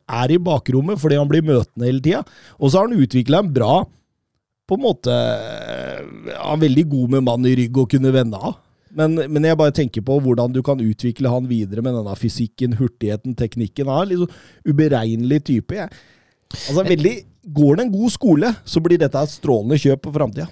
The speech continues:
Speaker 2: Ja, og, eh, det, det, det du nevnte med Dortmund og andre klubber som er på, jeg synes jo man ser det nå mer og mer at, at unge spillere oftere og oftere ikke velger de største klubbene, men velger da de kan få spilletid,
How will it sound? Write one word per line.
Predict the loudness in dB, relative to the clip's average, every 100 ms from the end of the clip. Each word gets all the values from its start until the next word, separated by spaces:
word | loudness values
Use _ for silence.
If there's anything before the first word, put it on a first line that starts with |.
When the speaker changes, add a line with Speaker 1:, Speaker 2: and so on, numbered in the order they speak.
| -10
Speaker 2:
Ja, | -10 -2
og, | 2 2
eh, | 2
det, | 2 2 4
det, | 4
det | 4 2
du | 2
nevnte | -2 -2 2
med | 4 6 4 4
Dortmund | 0 0 0 0
og | 0
andre | -2
klubber | -2 -2
som | 0
er | 2
på, | 2
jeg | 2 -2 -2 -6
synes | -8 -6 -4
jo | -2
man | -2 0
ser | 0 2
det | 2
nå | 4 4
mer | 4 4
og | 4
mer | 4 2
at, | -2
at | -6
unge | -2 0 0
spillere | -2 0 0 2 2 0 -2
oftere | -2 -2 -2 2 4
og | 2
oftere | 0 0 2
ikke | 2
velger | 0 2 2 2
de | 2
største | 2 0 -2
klubbene, | 0 0 2 -2 -2 _ _ -2
men | -2 -2 -4
velger | 0 2 2 4 4
da | 2
de | 2
kan | -2 -2
få | -4
spilletid, | 0 0 2 0 0